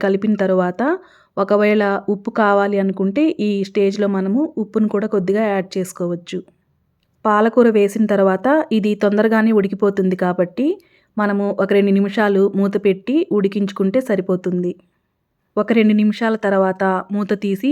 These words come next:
వీటన్నిటిని మరలా ఒకసారి కలుపుకోవాలి. మనము ఉప్పుని ఉల్లికారం ప్రిపేర్ చేసేటప్పుడు కొద్దిగా వేసుకున్నాం కాబట్టి ఒకవేళ అవసరమైతే ఇక్కడ కొద్దిగా టేస్ట్ చూసుకొని ఉప్పుని యాడ్ చేసుకోవచ్చు. ఉప్పు వేసిన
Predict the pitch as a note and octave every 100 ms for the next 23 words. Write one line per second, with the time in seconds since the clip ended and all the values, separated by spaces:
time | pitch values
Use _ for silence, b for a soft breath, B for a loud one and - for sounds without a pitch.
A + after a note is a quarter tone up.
0 | B3+ A3 G3+ G3+ G3 G3+ G#3+ F#3+ G3 G3+
1 | F#3+ - F#3+ G3+ G#3 F#3 F#3 F#3+ F3+ F3
2 | F3 F3 b b b b b b G3+ G3+
3 | G#3 G#3 G#3 G#3+ G3+ A#3+ A3 G#3 A3+ _
4 | _ _ _ _ G#3+ G#3+ A3+ A#3+ A#3 G3+
5 | G3 G#3 G#3 G#3 G3+ G3 G3 G3 F#3 A3
6 | B3+ G3+ G3 G#3 G3 F#3+ F#3+ G3+ G3 F#3
7 | F#3 F3+ F#3 F3 C4+ F4+ F#4+ B B G3
8 | G3+ G#3 G#3+ G#3 G3+ G3 G#3 G3+ F#3+ B3
9 | B3+ G3 F#3+ G3 F#3 G3 F#3 - - G3+
10 | G3 - G3+ G3 G3 A#3 C#4 G#3 - A3
11 | D4+ G#3 F#3+ F#3+ F#3+ F#3 - F3 F3 F3
12 | F#3 - b b _ _ _ _ _ -
13 | G3+ B3 B3 A3 A3